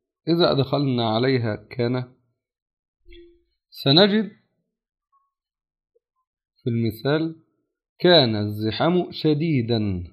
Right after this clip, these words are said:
فالزحام صار اسم لكان مرفوع. شديد صار منصوبا، كان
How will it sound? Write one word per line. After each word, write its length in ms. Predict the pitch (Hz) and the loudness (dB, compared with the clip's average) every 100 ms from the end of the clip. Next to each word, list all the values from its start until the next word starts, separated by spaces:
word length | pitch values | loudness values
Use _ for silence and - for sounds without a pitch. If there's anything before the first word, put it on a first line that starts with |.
| _ _ _ _ _ _ _ _ _ _ _ _ _ _ | _ _ _ _ _ _ _ _ _ _ _ _ _ _
فالزحام 1040 | 120 113 - 120 107 117 - 139 180 185 - | -4 -2 -2 -6 -4 -4 0 0 0 -2 -4
صار 680 | - 127 131 139 147 151 _ _ _ _ 170 | -4 0 2 2 0 -2 _ _ _ _ -6
اسم 560 | 165 151 151 160 160 - _ - | -4 -2 0 -2 -4 -12 _ -6
لكان 580 | 113 107 117 104 95 87 _ _ _ _ - | -6 -4 -2 0 -2 -6 _ _ _ _ 0
مرفوع. 680 | 170 151 - 160 117 - _ _ _ _ _ _ _ _ _ _ _ _ _ _ _ _ | 2 2 0 0 -2 -6 _ _ _ _ _ _ _ _ _ _ _ _ _ _ _ _
شديد 440 | - 160 165 226 202 226 220 - _ _ _ | -2 0 2 2 2 -2 -4 -14 _ _ _
صار 380 | - 202 220 175 | -6 0 2 2
منصوبا، 720 | 135 113 - 113 104 95 101 | 0 -2 -4 -4 -4 -6 -10
كان 580 | - 156 175 185 185 | -4 -2 0 -2 -4